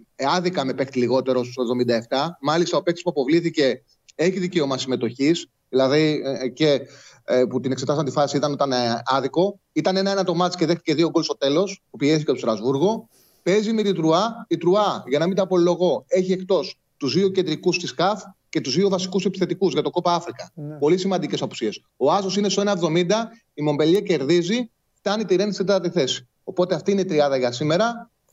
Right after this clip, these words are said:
Speaker 1: Παναθηναϊκός, Αναγέννηση Καρδίτσας, Άσος με σχετικό handicap ενάμιση. Λίλ Λοριάν Άσος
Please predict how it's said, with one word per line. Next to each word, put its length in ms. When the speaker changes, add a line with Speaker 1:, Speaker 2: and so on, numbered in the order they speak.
Speaker 1:
Παναθηναϊκός, 560
Αναγέννηση 400
Καρδίτσας, 460
Άσος 220
με 80
σχετικό 380
handicap 280
ενάμιση. 580
Λίλ 240
Λοριάν 380
Άσος 480